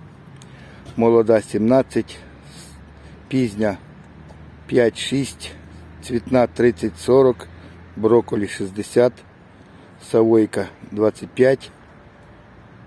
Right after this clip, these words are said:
У нас пішла редиска двадцять п'ять сорок. Помідор червоний у нас, сливка від сорока до ши-,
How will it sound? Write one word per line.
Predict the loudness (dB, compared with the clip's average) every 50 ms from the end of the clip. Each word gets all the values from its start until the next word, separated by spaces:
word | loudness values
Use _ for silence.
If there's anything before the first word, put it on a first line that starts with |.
| -20 -20 -20 -20 -20 -20 -20 -20 -20 -20 -20 -20 -20 -20 -20 -20 -20 -20 -20 -20 -20 -20 -16 -10
У | -6
нас | -6 -6 -6 -8
пішла | -10 -10 -10 -6 -2 0 0 0 0
редиска | -2 -2 0 2 0 0 0 -2 -6 -6 -6 -6 -6 -10 -12
двадцять | -6 -2 -2 -2 -2 -2 -6 -14
п'ять | -4 -2 0 0 0 -2 -10
сорок. | -6 0 2 4 4 4 4 2 0 -6 -16 -18 -20 -20 -20 -20 -20 -20 -20 -20 -20 -20 -20 -20 -20 -20 -20 -20 -20 -20 -20 -20 -20 -20 -20 -20 -20 -20 -20 -20 -20 -20 -20 -20 -20 -20 _ _ -20 -20 -20 -20 -20 -20 -20 -20 -20 -20 -20 -20 -20 -20 -20 -20 -20 -20 -20 -20 -20 -20 -20 -20 -6 -2
Помідор | 0 2 2 2 4 4 4 2 2 0
червоний | -2 -2 0 2 2 2 2 2 2 0 -2 -2
у |
нас, | -2 -2 -4 -4 -6 -10 -18 -18 -20 -20 -20 -20 -20 -20 -20 -20 -20 -20 -20 -20 -20 -20 -20 -20 -20 -20 -20 -20 -20 -20 -20 -10 -4
сливка | 0 2 2 2 2 0 0 -2 -2 -2 -2 -6 -14 -18 -14
від | -8 -6 -4 -4 -4 -6 -12 -18 -20 -20 -20 -20 -20 -20
сорока | -20 -18 -12 -4 0 2 2 2 2 2 2 2 0 0 -2
до | -4 -2 0 0
ши-, | 0 -2 -6 -8 -8